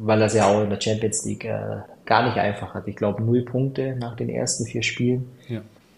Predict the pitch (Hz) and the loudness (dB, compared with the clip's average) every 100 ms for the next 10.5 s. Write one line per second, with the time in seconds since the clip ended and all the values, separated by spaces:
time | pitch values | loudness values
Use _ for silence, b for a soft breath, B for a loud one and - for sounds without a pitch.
0 | _ - 117 139 139 131 - - 135 131 | _ 4 8 10 10 8 6 4 4 4
1 | 123 120 - - - - - 110 104 101 | 2 2 2 2 2 2 0 2 2 2
2 | 107 107 110 - 107 101 104 104 104 98 | 0 0 0 -2 0 2 2 0 -2 -4
3 | - 98 - - - 107 - 110 98 - | -2 -2 -2 -6 -4 -4 0 0 0 -4
4 | - 107 104 95 95 98 - 104 - 104 | -10 -4 -4 -4 -6 -6 -4 -2 -2 -4
5 | - 104 101 101 107 101 95 - 110 107 | 0 0 2 0 0 0 2 2 2 -2
6 | - - 101 98 101 101 110 113 - 110 | -4 -8 -6 -4 -4 -2 -2 -2 2 2
7 | 104 - 107 - 107 104 - 107 101 101 | 2 2 0 0 -2 -2 -2 -4 -4 -2
8 | 110 107 107 - 107 110 - B B B | -2 -2 -4 -4 -4 -4 -8 B B B
9 | B B - - - 120 104 101 101 98 | B B -20 -20 -6 0 2 2 0 -6
10 | - 147 135 127 127 | 4 6 8 4 -2